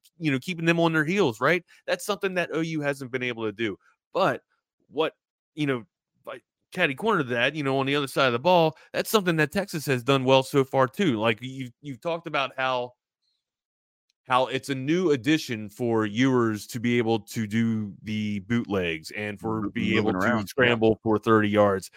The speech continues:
Speaker 1: This is a, a new added weapon to the offense of this highly potent offense that was already there.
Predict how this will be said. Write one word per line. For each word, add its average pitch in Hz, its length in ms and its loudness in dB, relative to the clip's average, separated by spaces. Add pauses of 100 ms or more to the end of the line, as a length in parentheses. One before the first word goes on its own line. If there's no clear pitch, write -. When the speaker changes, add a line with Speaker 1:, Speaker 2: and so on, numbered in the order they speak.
(160)
Speaker 1:
This 143 220 -2
is 127 100 -6
a, 131 220 -6
a 131 80 2
new 139 340 0
added 123 340 6
weapon 110 520 2
to 110 220 -2
the 104 200 -4
offense 104 580 -2
of 98 220 -4
this 101 220 -8 (160)
highly 160 400 2
potent 117 400 -4
offense 113 400 -2
that 117 120 -2
was 110 180 -4
already 113 260 2
there. 113 320 -2